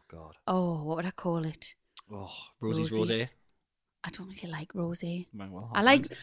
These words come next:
Speaker 2: I only like rosé on a really
Speaker 1: Tell you
Speaker 2: hot
Speaker 1: right now,
Speaker 2: day.
Speaker 1: I'm out.
Speaker 2: Oh no.
Speaker 1: I think, you know,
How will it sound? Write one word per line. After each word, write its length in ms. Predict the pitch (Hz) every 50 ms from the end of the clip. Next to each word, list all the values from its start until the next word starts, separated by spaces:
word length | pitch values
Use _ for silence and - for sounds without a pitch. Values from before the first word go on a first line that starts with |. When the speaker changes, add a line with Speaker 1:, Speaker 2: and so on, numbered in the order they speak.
| - -
Speaker 2:
I 40 | 233
only 180 | 262 277 285 277
like 200 | 285 285 269 262
rosé 440 | 285 277 269 254 285 277 254 233
on 120 | 208 190 202
a 40 | 196
really 180 | 185 208 202 202
Speaker 1:
Tell 80 | 214
you 60 | - 214
Speaker 2:
hot 40 | 214
Speaker 1:
right 80 | - 143
now, 120 | 135 131 123
Speaker 2:
day. 20 | 123
Speaker 1:
I'm 80 | 123 123
out. 260 | 117 113 - - - - - - - - - - - - - - - -
Speaker 2:
Oh 100 | 247 277
no. 540 | 277 294 320 311 294 269 233 208 190 185 - - -
Speaker 1:
I 80 | 135
think, 240 | 135 - 147 147 151
you 80 | 156 147
know, 160 | 147 147